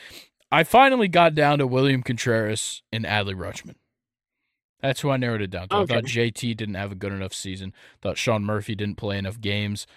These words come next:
Speaker 1: nor have the stats. I thought Jonah Heim was great,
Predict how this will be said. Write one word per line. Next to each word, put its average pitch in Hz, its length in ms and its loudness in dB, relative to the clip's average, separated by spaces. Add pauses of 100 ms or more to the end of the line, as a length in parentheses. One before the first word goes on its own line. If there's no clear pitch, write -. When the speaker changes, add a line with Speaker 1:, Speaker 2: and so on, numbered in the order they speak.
(160)
Speaker 1:
nor 101 240 0
have 107 300 -2
the 110 80 -10
stats. 98 640 -4 (720)
I 131 60 2
thought 185 160 6
Jonah 160 220 8
Heim 143 200 8
was 110 100 -4
great, 113 420 0